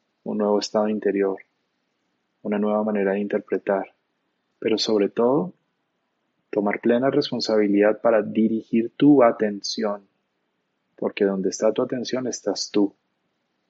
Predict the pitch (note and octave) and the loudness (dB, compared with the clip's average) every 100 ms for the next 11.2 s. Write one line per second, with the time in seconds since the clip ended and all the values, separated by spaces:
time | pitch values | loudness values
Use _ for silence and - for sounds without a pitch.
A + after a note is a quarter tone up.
0 | _ _ _ _ - G#2+ G#2 - A#2+ B2 | _ _ _ _ -6 -4 -4 -2 0 0
1 | G#2 G#2+ G2+ A2+ A2 A2 A2 A#2+ B2+ D3 | -2 -2 -2 -2 -2 -2 0 -2 2 2
2 | C#3+ - A2 - F#2+ - A#2 G#2+ G#2 G#2+ | 2 0 -6 -4 -6 -4 -4 -4 -4 -6
3 | G2 F#2+ F#2+ G#2+ B2+ C3+ C3 A2+ A#2+ D#3 | -4 0 2 0 -2 -2 -2 0 0 -2
4 | _ _ _ _ _ _ _ - - - | _ _ _ _ _ _ _ -10 -8 -4
5 | G#2 G2+ F#2+ G2+ G2 G#2 C3 G#2 - _ | 0 0 0 -4 0 0 2 0 -4 _
6 | _ _ _ _ _ _ _ _ _ _ | _ _ _ _ _ _ _ _ _ _
7 | _ _ _ _ _ _ - A#2+ A#2+ - | _ _ _ _ _ _ -12 -6 2 4
8 | D3 C3+ A2+ B2 C3+ B2+ A#2 A#2+ C3+ B2+ | 4 4 0 0 0 0 0 0 -2 -4
9 | A#2 - A#2 G#2+ B2+ B2+ A2 - C3+ C#3 | -6 -4 -4 -2 -4 -4 -6 -4 0 0
10 | C3 G2+ - A2 G#2 A2+ A2+ G#2 - - | 0 -2 -2 -4 -2 -2 -2 -6 -8 -10
11 | - | -10